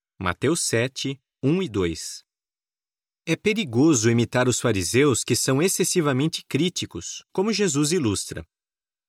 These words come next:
Será que um cego pode guiar outro cego?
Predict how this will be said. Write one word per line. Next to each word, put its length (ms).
Será 320
que 140
um 100
cego 500
pode 320
guiar 400
outro 300
cego? 500